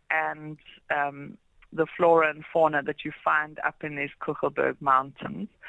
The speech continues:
as well as an experience of the agricultural, 'cause we also walk through the, we, we have, um, partnerships with some of the farms,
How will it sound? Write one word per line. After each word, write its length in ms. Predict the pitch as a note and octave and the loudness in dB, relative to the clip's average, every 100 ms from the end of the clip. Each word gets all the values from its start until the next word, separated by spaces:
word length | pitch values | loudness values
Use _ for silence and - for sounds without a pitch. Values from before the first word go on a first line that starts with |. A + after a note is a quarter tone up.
| - - | -16 -6
as 160 | G3+ G3+ | -4 -4
well 260 | G3+ A3 B3 | 2 2 4
as 140 | B3+ | -2
an 140 | A#3 | -2
experience 580 | G#3 - - G3+ G3 G3 | -2 -4 4 4 4 2
of 140 | G3 F#3 | 0 2
the 120 | E3 F3 | 4 4
agricultural, 720 | F3 F3 - F3+ F3 - F#3 | 2 -2 2 2 2 -2 -4
'cause 180 | - F3+ | -6 -2
we 100 | F#3 | 0
also 320 | G3+ A#3 - | 0 -4 -4
walk 320 | F#3+ F3 F3 - | 0 2 0 -2
through 140 | - F3+ | -2 -2
the, 120 | E3 - _ - | -4 -12 _ -8
we, 260 | E3 E3+ | -2 -2
we 240 | D#3 D#3 D#3+ | -2 -4 -4
have, 260 | F3+ E3 D#3 _ _ - | -2 -2 -2 _ _ -6
um, 260 | - D#3+ | -6 -8
partnerships 720 | - F3+ F3 E3+ E3 - - - | -2 -2 -2 -6 -8 -8 -10 -10
with 120 | D#3 - | -12 -8
some 160 | - D3+ | -6 -4
of 100 | D3+ | -4
the 80 | D3 | -6
farms, 580 | - D3+ C3+ - - | 0 2 2 -2 -10